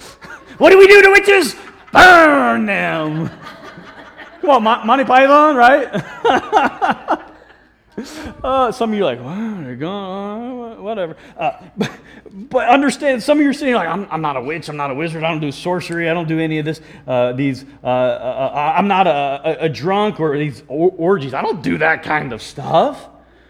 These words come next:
But remember how Jesus defines certain things.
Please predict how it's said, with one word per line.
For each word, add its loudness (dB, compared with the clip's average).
But -2
remember 0
how -8
Jesus -8
defines -12
certain -12
things. -20